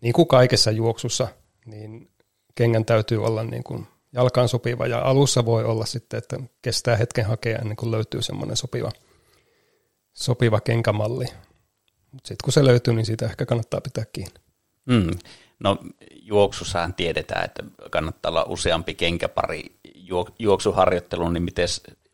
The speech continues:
Speaker 2: polkujuoksijan repertuaariin, kuinka monet kengät kannattaa hankkia?
Speaker 1: No, kyllähän nyt niinku yksillä kengillä tietenkin pääsee alkuun, mutta tuota,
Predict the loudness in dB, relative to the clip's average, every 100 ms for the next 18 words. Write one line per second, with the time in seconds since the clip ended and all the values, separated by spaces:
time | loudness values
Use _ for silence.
0 | _ 0 0 0 -2 -2 -4 -2 -2 -4
1 | -10 _ -6 -6 0 2 2 0 -2 0
2 | -2 -4 -4 -4 -4 -6 -6 -8 -6 -6
3 | -4 -4 -8 -8 -8 -8 _ _ _ _
4 | _ _ _ -4 -4 -4 -8 -8 -8 -14
5 | -10 2 4 2 -2 _ _ _ _ 2
6 | 4 4 2 2 4 2 0 _ _ -10
7 | -4 2 4 6 6 6 6 4 2 4
8 | 4 6 6 8 6 2 -2 -2 -6 -2
9 | 0 0 -2